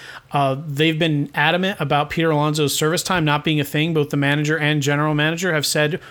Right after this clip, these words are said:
"We don't care about service time. We don't wanna lose, um,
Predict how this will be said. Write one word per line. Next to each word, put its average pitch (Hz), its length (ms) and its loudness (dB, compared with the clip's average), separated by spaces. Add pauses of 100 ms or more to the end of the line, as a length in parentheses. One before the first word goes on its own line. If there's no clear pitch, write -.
(140)
"We 151 80 2
don't 156 120 0
care 151 180 0
about 143 180 0
service 156 320 0
time. 165 320 0 (300)
We 156 100 2
don't 160 140 2
wanna 151 180 2
lose, 147 540 0 (160)
um, 135 340 0